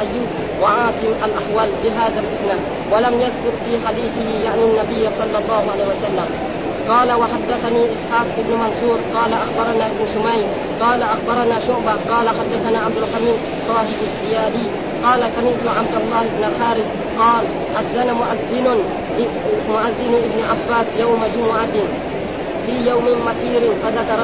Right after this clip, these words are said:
نحو حديث ابن علي وقال: وكرهت أن تمشوا في الدهن والزلل. قال: وحدثنا أبو عبد، عبد بن حميد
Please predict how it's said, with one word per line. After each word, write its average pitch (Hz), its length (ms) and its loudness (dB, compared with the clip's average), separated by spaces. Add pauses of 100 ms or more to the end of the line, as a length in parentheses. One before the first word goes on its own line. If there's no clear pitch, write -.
نحو 220 200 2
حديث 214 340 -2 (100)
ابن 214 200 0
علي 220 320 0 (320)
وقال: 233 360 0
وكرهت 226 680 0
أن 233 60 0 (100)
تمشوا 226 380 -2
في - 40 -2
الدهن 214 340 -2 (100)
والزلل. 214 440 0 (440)
قال: 240 220 2
وحدثنا 233 680 0
أبو 226 140 0
عبد، 226 500 0
عبد 208 220 -2 (360)
بن 220 140 2 (120)
حميد 220 500 2